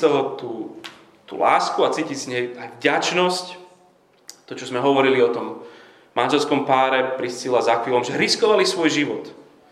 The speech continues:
A ona to nezabúda, znova a znova to pripomína. A tí manželia Andronikus a Júlia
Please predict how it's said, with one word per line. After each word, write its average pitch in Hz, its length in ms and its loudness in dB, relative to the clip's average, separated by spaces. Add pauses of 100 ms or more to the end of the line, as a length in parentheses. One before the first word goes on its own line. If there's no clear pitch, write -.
(480)
A 123 80 -2
ona 123 160 0
to 123 80 -2
nezabúda, 123 720 2
znova 120 240 -2
a 107 80 -2
znova 107 320 -4
to - 80 -14
pripomína. - 560 -6
A 110 80 -4
tí 135 80 0
manželia 147 560 4
Andronikus 143 560 0
a 113 80 2
Júlia 160 640 2